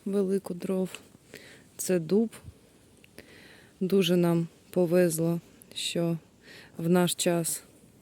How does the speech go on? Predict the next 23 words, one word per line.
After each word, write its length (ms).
у 40
нас 280
таке 280
опалення, 680
тому 240
що 200
ми 140
незалежні 760
від 260
державного 720
опалення. 680
Вже 280
був 260
мороз 500
вночі, 580
але 460
ще 440
в 80
мене 440
остатки 520
минулої 500
розкоші, 680
перчики. 560